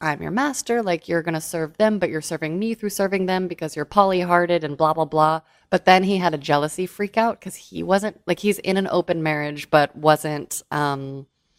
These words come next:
I don't think he'd ever been in sort of, like, a situation where he'd had feelings for a partner and then, like, they fucked someone else. Like, I think that was just new to him.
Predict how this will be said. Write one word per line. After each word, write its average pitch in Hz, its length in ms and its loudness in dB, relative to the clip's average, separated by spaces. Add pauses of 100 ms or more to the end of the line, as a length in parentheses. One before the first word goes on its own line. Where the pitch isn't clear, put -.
(600)
I 269 80 4
don't 254 160 2
think 208 180 -2
he'd 185 200 0
ever 165 220 0
been 156 180 -2
in 147 140 -6
sort 143 240 -6
of, 135 100 -12
like, 135 200 -4
a 131 320 -2 (800)
situation 156 580 -4
where 147 80 -2
he'd 147 200 -6
had 143 200 -10
feelings 190 640 -2
for 151 220 -2
a 143 60 -2
partner 139 680 -2
and 139 220 -6
then, 139 260 0
like, 131 220 -10
they 131 140 -4
fucked - 240 -8
someone - 240 -10
else. - 200 -12
Like, 143 140 -4
I 156 60 0
think 147 160 -4
that 135 80 -6
was - 100 -8
just - 180 -12
new 147 140 -2
to 175 80 -4
him. 202 220 -4